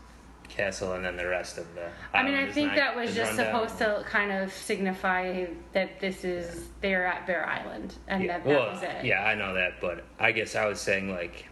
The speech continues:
Speaker 2: I mean, they weren't gonna go in too far into the beauty of it,
Speaker 1: No, I
Speaker 2: given the
Speaker 1: mean,
Speaker 2: setting that we
Speaker 1: yeah.
Speaker 2: were even there,
Speaker 1: Well,
Speaker 2: you
Speaker 1: what
Speaker 2: know.
Speaker 1: I was saying is, like,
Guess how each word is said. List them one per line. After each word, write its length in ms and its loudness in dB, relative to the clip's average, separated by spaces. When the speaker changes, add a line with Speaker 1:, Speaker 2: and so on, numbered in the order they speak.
Speaker 2:
I 40 4
mean, 140 2
they 80 2
weren't 180 2
gonna 160 2
go 140 2
in 140 -2
too 240 0
far 260 2
into 260 0
the 120 -2
beauty 420 0
of 160 -2
it, 320 -2
Speaker 1:
No, 180 4
I 60 2
Speaker 2:
given 140 0
the 60 0
Speaker 1:
mean, 60 2
Speaker 2:
setting 600 2
that 320 -2
we 220 0
Speaker 1:
yeah. 40 2
Speaker 2:
were 120 0
even 360 -2
there, 400 0
Speaker 1:
Well, 140 4
Speaker 2:
you 80 2
Speaker 1:
what 80 4
Speaker 2:
know. 80 4
Speaker 1:
I 60 2
was 140 -2
saying 300 -2
is, 160 -4
like, 240 -6